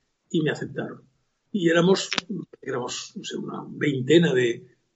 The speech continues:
de personas, éramos, eran todos ingenieros, o estaban en el último año de ingeniería, y yo, que no lo era, ¿no? Y ahí es donde descubrí la publicidad, lo que yo había querido hacer, pero que no, no, no me atrevía, porque ya te digo, no existía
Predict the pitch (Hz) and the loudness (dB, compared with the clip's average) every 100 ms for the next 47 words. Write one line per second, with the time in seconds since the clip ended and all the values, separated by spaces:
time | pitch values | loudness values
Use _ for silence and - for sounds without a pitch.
0 | - 147 151 156 190 196 196 190 160 160 | 0 0 0 2 2 2 0 -2 -2 -2
1 | - - - 170 151 147 147 240 196 160 | -4 -6 2 2 2 -6 6 8 10 8
2 | 165 165 190 196 226 - - - _ _ | 4 6 8 8 6 -2 -14 -20 _ _
3 | - - - 160 147 147 139 151 156 151 | -6 -4 -2 -2 0 2 4 4 6 6
4 | 139 147 143 135 131 139 143 160 175 208 | 6 4 2 2 0 0 4 6 6 4
5 | 226 - 147 131 - - - 151 127 120 | 2 0 4 4 0 -14 -10 -8 -8 -8
6 | - - - _ - - - - 214 240 | -10 -14 -20 _ -20 -20 -2 8 10 8
7 | 220 208 214 220 - _ _ 160 151 - | 4 4 4 2 -2 _ _ 0 0 2
8 | 160 185 165 151 135 - 147 131 135 135 | 6 6 6 0 -6 -6 -6 -6 -4 -4
9 | 185 165 214 220 156 151 180 180 170 170 | 2 8 10 8 2 4 6 6 4 2
10 | 165 165 196 202 - 165 - 147 147 151 | 4 2 0 0 4 4 4 2 6 8
11 | 151 147 _ _ _ _ 175 170 170 190 | 8 4 _ _ _ _ 0 2 0 -6
12 | 180 196 165 180 156 165 170 185 208 165 | -6 2 6 6 6 8 8 8 6 2
13 | 135 139 127 185 151 143 - - - 214 | -4 -4 0 2 2 2 0 -6 2 2
14 | - | 2